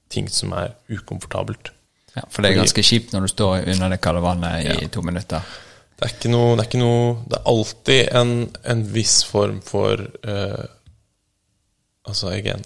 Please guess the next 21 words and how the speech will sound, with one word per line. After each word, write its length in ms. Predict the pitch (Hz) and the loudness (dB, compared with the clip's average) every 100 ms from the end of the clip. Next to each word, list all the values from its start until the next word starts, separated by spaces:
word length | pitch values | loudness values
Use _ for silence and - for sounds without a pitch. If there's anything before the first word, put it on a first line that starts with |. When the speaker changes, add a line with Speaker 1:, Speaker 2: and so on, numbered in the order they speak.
| - | -8
Speaker 1:
aversion. 560 | 101 98 95 - 104 - - | -6 -4 -6 -6 -8 -4 -2
<laughs> 140 | 117 | 0
Jeg 220 | 110 110 95 - - - | 0 -2 -8 -14 -16 -6
må 100 | 110 | -2
finne 300 | - 101 101 | 0 0 2
det 140 | 101 | 0
norske 340 | 104 107 - 120 | 0 -2 -2 -2
ordet 240 | 117 104 | 0 -2
for 240 | - - | -4 -4
Speaker 2:
Jeg 880 | 110 - - - - _ _ - - | -2 -4 -6 -8 -20 _ _ -12 -10
kan 160 | 117 113 | -4 0
ikke 60 | |
Speaker 1:
a-, 60 | 98 | 4
Speaker 2:
hjelpe 240 | 107 - 98 | 4 4 2
Speaker 1:
a-, 20 | |
Speaker 2:
deg. 80 | 104 | 0
Speaker 1:
aversjon, 640 | 101 101 - 101 117 131 - | 0 0 -2 -4 -4 -8 -8
er 180 | 113 | -6
det 100 | 104 107 | -2 -2
et 180 | 107 - | -4 -4
ord? 200 | 117 | -6